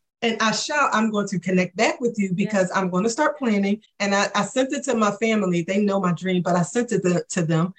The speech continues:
Speaker 1: as my accountability. I
Speaker 2: Uh-huh.
Speaker 1: said each month, 'cause I didn't wanna overdo it, each month I'm gonna learn a new Italian word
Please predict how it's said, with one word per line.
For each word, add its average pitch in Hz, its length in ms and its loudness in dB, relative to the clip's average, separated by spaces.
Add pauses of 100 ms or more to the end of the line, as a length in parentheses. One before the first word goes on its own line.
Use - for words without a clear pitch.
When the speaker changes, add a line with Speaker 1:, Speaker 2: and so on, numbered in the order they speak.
(200)
Speaker 1:
as 175 240 2
my 185 140 2
accountability. 185 840 0 (380)
I 196 180 2
Speaker 2:
Uh-huh. 190 100 2
Speaker 1:
said 185 200 2
each 262 240 -6 (120)
month, 220 460 0 (260)
'cause 196 160 -4
I 196 80 2
didn't 196 220 0
wanna 226 240 0
overdo 208 560 0
it, 185 220 -2
each 262 300 -2
month 202 440 0
I'm 185 140 -2
gonna 185 200 2
learn 180 220 2
a 202 60 -2
new 180 180 0
Italian 180 440 0
word 277 360 -2